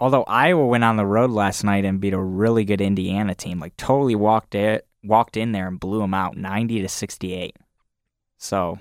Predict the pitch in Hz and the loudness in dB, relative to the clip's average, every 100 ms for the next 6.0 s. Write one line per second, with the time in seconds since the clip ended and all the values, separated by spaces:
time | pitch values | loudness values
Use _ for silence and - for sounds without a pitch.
0 | _ - 113 117 - 151 202 151 110 - | _ -4 -2 -2 0 2 2 -4 -4 2
1 | 110 110 110 101 101 95 92 92 95 95 | 2 2 -4 -4 -4 -4 -6 -6 -8 -8
2 | 92 107 139 170 123 104 - 107 104 95 | -4 -2 0 -2 -4 -6 -4 -4 -2 -4
3 | 92 - _ - 104 120 127 101 - 120 | -6 -10 _ -2 0 0 -2 -4 -4 -4
4 | 110 90 78 - 87 78 - - _ _ | -4 -6 -10 -10 -10 -8 -10 -14 _ _
5 | _ - 101 101 85 82 78 - - | _ -8 -4 -2 -4 -8 -12 -12 -16